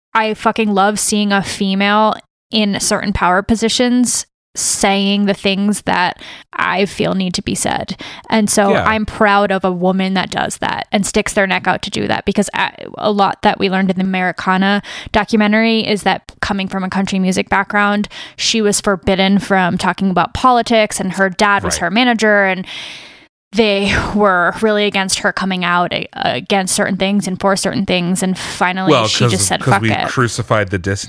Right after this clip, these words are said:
Speaker 2: the Dixie Chicks.
Speaker 1: <laughs> Exactly. She mentioned that in the documentary too. Um, so
Speaker 2: It's just interesting. I think that, I think that every,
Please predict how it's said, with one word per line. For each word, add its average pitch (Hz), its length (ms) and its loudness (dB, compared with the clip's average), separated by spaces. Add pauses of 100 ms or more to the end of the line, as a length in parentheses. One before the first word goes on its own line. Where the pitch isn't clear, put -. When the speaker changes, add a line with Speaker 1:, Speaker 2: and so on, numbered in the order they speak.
(120)
Speaker 2:
the 98 80 0
Dixie 101 320 -6
Chicks. - 340 -6
Speaker 1:
<laughs> - 40 2
Exactly. 196 880 -2 (240)
She 208 260 0 (140)
mentioned 214 260 2
that 196 120 2
in 196 60 0
the 202 60 0
documentary 190 520 -2
too. 269 380 -2 (760)
Um, 214 480 2
so 208 720 2 (560)
Speaker 2:
It's 143 200 -6
just 160 280 -2
interesting. 135 600 0
I 127 120 -2
think 151 320 -4
that, 143 280 0
I 117 100 -2
think 143 340 -4
that 131 200 2 (140)
every, 123 840 0